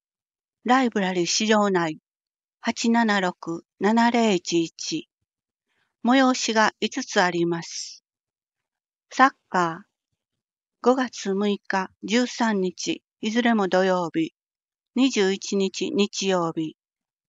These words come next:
午後六時三十分から八時、二十四日水曜日、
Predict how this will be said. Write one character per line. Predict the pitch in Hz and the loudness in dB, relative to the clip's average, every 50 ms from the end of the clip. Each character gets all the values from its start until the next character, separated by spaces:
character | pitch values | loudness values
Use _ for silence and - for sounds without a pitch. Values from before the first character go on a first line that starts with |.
| - | -4
午 | - 226 226 | 0 0 2
後 | 214 208 202 | 4 4 2
六 | 214 214 - - 277 | 2 2 0 0 -2
時 | 247 220 | -2 -2
三 | 214 - 226 220 233 233 | -2 0 2 2 2 2
十 | 220 226 - _ - | 0 -2 -4 _ -2
分 | 190 175 170 | -2 -2 -2
か | 165 - 170 170 | -2 -4 -6 -8
ら | 170 | -8
八 | 170 - - 185 - - 190 170 | -8 -8 -8 -8 -8 -8 -10 -10
時、 | - - - - _ _ _ _ _ _ _ _ _ _ _ _ _ _ _ _ _ _ _ - | -10 -10 -12 -12 _ _ _ _ _ _ _ _ _ _ _ _ _ _ _ _ _ _ _ -2
二 | 240 254 277 | 0 2 2
十 | 254 - 226 202 190 | 4 4 2 2 2
四 | 190 196 202 - _ _ | 2 0 0 -2 _ _
日 | - 190 190 - - | -4 -4 -2 -4 -4
水 | - - 214 220 220 214 | -8 -4 0 0 0 2
曜 | 208 202 190 180 170 - | 0 0 -2 -4 -4 -4
日、 | 165 165 151 | -4 -4 -4